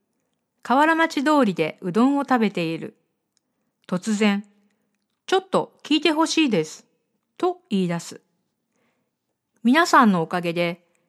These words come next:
日本らしいところをたくさん見ることができました。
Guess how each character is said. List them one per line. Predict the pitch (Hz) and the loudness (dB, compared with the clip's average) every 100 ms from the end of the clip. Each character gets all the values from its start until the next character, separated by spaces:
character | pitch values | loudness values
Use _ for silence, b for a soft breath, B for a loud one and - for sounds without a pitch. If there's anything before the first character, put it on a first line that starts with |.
| _ | _
日 | 190 | 2
本 | 220 311 330 | 4 4 4
ら | 311 | 2
し | - 294 | 0 -2
い | |
と | - | -2
こ | 175 170 | -4 -4
ろ | 156 | -6
を | 151 | -6
た | 214 | -6
く | - | -4
さ | 294 294 | -2 0
ん | |
見 | 294 | 0
る | 294 | -2
こ | 220 | -2
と | 180 | -4
が | 143 | -6
で | 147 | -8
き | 160 185 | -4 0
ま | 190 | 0
し | - | -2
た。 | 147 | -10